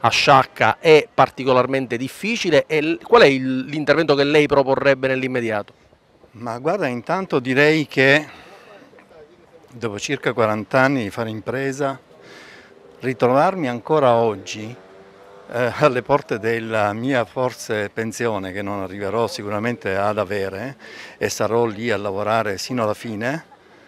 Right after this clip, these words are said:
Speaker 2: del mio percorso di vita, veramente è drammatico. Doversi ritrovare, ma lo faccio volentieri, senza esitare ovviamente, doversi ritrovare a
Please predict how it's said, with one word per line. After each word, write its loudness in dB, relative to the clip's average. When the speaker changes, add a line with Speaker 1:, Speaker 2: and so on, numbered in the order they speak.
Speaker 2:
del -4
mio -2
percorso -6
di -6
vita, -8
veramente 2
è 2
drammatico. -4
Doversi 2
ritrovare, 0
ma 0
lo 2
faccio -4
volentieri, -4
senza -6
esitare -6
ovviamente, -6
doversi 0
ritrovare 0
a 2